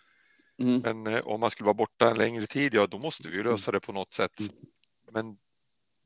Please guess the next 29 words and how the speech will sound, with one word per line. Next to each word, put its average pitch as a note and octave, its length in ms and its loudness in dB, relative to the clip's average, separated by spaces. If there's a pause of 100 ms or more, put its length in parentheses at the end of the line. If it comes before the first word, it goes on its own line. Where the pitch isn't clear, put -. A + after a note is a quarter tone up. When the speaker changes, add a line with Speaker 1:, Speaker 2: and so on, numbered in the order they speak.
(260)
Speaker 2:
jag - 220 -4
tror E3 380 -2
att C#3 200 6
vi C#3 40 0
löser A2+ 400 0
det G#2 300 2
och - 120 -16 (360)
blir G2 220 -4
ett G2+ 120 -8
sämre F2 320 -10
lag A2 300 -2 (300)
Speaker 1:
Mm. A2+ 160 4
Speaker 2:
av G2 100 -2
det. F#2+ 220 -2 (260)
I G#2 180 0
alla G#2 200 6
fall G2+ 340 4
om G2+ 160 -10
vi G#2 100 -4
skulle G2 240 -10
behöva F#2+ 260 -2
göra G2+ 400 -2
det F#2 360 -6
i, - 160 -16
under G2+ 320 -12
en G2 140 -6
längre G2 280 0
Speaker 1:
Ja. G2 60 -6 (240)
Speaker 2:
period. C3 420 -10